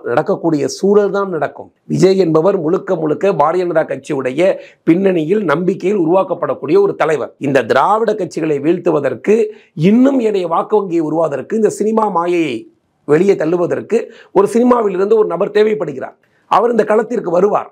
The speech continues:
வாக்குகளை பெறுவார், அதில் எந்த மாற்று கருத்தும் கிடையாது. அவர் பாரதிய ஜனதா கட்சி ஆதரவு நிலையில் தான் இருப்பார். அவரால் ஒரு நாளும் பாரதிய ஜனதா கட்சி எதிர்ப்பு நிலைக்கு போக முடியாது.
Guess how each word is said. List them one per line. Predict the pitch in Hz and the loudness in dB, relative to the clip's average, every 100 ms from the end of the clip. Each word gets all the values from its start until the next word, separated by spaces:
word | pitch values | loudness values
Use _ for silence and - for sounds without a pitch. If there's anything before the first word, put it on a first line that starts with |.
| _ _ | _ _
வாக்குகளை | 190 262 254 220 220 | 0 2 -2 0 0
பெறுவார், | 226 226 254 165 - | 0 -2 0 -4 -4
அதில் | 160 180 | -8 -6
எந்த | 214 247 269 | -4 0 0
மாற்று | 247 247 254 | 2 -2 -4
கருத்தும் | 220 226 220 | -6 -4 -4
கிடையாது. | 190 156 127 110 - _ _ - | -4 -2 -2 -6 -18 _ _ 0
அவர் | 240 226 | 2 4
பாரதிய | 247 285 | 2 2
ஜனதா | 262 240 | 0 0
கட்சி | 208 208 | -2 0
ஆதரவு | 202 208 220 220 | 2 2 0 -2
நிலையில் | 202 208 | -2 0
தான் | 269 | 0
இருப்பார். | 262 208 - - _ _ _ _ - | 0 -4 -6 -8 _ _ _ _ 0
அவரால் | 160 190 240 | 2 2 0
ஒரு | 202 214 262 | 2 2 2
நாளும் | 233 202 233 190 | -4 -6 -6 -4
பாரதிய | 202 | -2
ஜனதா | 214 196 | -2 -4
கட்சி | 175 180 | -4 -2
எதிர்ப்பு | 180 226 208 | 0 0 -2
நிலைக்கு | 175 170 185 | -2 -2 -4
போக | 220 226 202 | 0 0 2
முடியாது. | 208 226 254 156 - | -2 -2 0 -2 -6